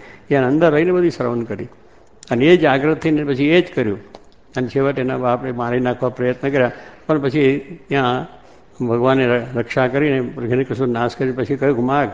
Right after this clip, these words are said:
જે માગે આપે એવું." આ ત્રિલોકીનું રાજ તને મળે. કે એટલા માટે મેં ભક્તિ કરી નથી, એટલા માટે મેં આ કર્યું નથી.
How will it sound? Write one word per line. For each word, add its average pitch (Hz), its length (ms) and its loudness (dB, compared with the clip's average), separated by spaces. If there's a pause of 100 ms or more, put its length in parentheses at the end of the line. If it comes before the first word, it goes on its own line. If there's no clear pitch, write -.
(220)
જે 131 60 0
માગે 117 340 -2
આપે 113 160 -2
એવું." 104 220 -6 (500)
આ - 20 -6
ત્રિલોકીનું 127 520 0
રાજ 120 220 2
તને 123 260 -4
મળે. 147 380 -4
કે 147 120 -6
એટલા 143 220 -2
માટે 143 160 -4
મેં 147 140 0
ભક્તિ 123 360 -2
કરી 131 240 0
નથી, 110 140 0 (640)
એટલા 151 200 2
માટે 165 200 2
મેં 160 260 2
આ 151 60 2
કર્યું 151 300 0
નથી. 143 360 2